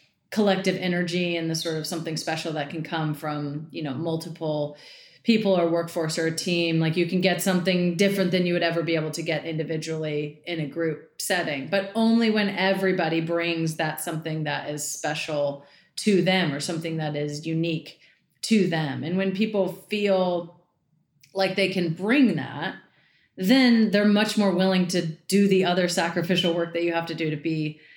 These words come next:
a part of the team. But when people feel like sort of their, their individuality is stripped away, well, then it's like, who are we? We all know internally that we're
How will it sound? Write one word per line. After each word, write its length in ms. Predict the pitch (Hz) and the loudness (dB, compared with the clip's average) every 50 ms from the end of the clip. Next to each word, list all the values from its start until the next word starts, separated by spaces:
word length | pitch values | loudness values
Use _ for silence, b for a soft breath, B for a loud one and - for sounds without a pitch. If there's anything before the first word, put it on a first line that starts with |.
| B B B | B B B
a 60 | 180 | -12
part 260 | 170 - 190 180 170 | -6 -2 0 0 0
of 100 | 165 - | 0 -2
the 60 | 240 - | -4 -2
team. 260 | - 285 339 330 226 | 2 4 6 6 6
But 100 | 185 175 | 4 4
when 140 | 175 185 185 | 2 2 4
people 200 | 247 233 226 208 | 4 4 4 2
feel 180 | - 226 220 | 0 2 2
like 180 | 208 190 185 185 | 4 2 2 0
sort 180 | - 196 190 | 0 -2 -2
of 80 | 175 165 | -2 -2
their, 300 | 170 170 165 160 - - | -2 -2 -2 -2 -4 -4
their 280 | - 175 170 165 - - - - | -2 -2 -2 -2 -4 -6 -2 2
individuality 1040 | 220 214 208 196 185 190 185 180 170 165 160 165 165 170 170 165 165 165 160 160 | 4 6 6 6 4 2 2 2 2 2 2 2 2 2 0 0 -2 -2 -2 -2
is 520 | 160 156 156 151 - - - - - - - | -2 -2 -4 -4 -4 -4 -4 -6 -8 -8 -10
stripped 600 | - - - - - - - 196 185 185 - 185 | -8 -8 -8 -8 -6 -4 -2 -2 -2 -2 -4 -4
away, 760 | 170 160 170 175 180 175 160 147 135 131 135 - 156 - b b b b b b b b | -2 0 0 0 0 2 0 0 -2 -2 -6 -8 -10 -14 b b b b b b b b
well, 100 | 254 285 | 2 4
then 140 | 302 294 269 | 6 6 6
it's 80 | - | 6
like, 240 | 269 254 202 - - - - - - - | 4 4 2 0 -4 -14 -18 -14 -4 2
who 200 | 240 254 233 185 | 4 4 4 4
are 220 | 196 214 160 - - | 2 2 0 0 0
we? 100 | 165 175 | 0 2
We 160 | 202 254 262 | 4 4 4
all 200 | 262 262 254 240 | 6 4 4 6
know 220 | 226 233 220 208 | 6 4 4 4
internally 840 | 190 196 196 190 196 - 202 202 196 190 175 165 160 147 143 143 143 | 4 4 2 2 2 2 2 4 4 4 4 2 0 -2 -2 -2 -4
that 220 | 143 151 147 151 156 | -4 -4 -4 -2 -2
we're 240 | 156 156 156 151 | -2 -2 -2 -2